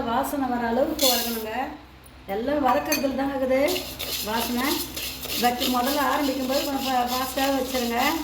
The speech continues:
சூடு ஏறட்டும். அதுக்கப்புறமா ஸ்லோ பண்ணிக்கலாம். இது கூட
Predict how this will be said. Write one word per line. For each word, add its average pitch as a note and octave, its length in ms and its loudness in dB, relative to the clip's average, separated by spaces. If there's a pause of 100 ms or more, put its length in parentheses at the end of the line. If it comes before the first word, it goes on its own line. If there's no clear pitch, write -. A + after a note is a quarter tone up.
(440)
சூடு C#4+ 320 2
ஏறட்டும். B3+ 400 0 (480)
அதுக்கப்புறமா C4 540 2 (140)
ஸ்லோ C4+ 140 4 (120)
பண்ணிக்கலாம். G#3+ 480 0 (400)
இது C#4+ 140 4
கூட D#4 160 0